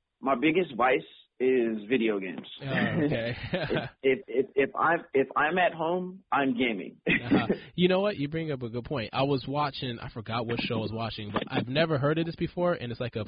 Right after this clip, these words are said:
Speaker 2: phenomenon. This, this video game called Do-, Dota or something.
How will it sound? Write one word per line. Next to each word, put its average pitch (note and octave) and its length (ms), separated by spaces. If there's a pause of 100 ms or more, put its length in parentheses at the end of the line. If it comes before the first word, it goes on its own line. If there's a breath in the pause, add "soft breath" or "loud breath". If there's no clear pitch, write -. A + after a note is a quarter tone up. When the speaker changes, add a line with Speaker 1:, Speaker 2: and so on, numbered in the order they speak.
Speaker 2:
phenomenon. G#2 680
This, G#2 140 (500 soft breath)
this A#2+ 140
video B2+ 180
game A#2+ 200
called G2+ 220 (320)
Do-, A#2+ 320
Dota F3+ 480 (220)
or F3 80
something. A3+ 440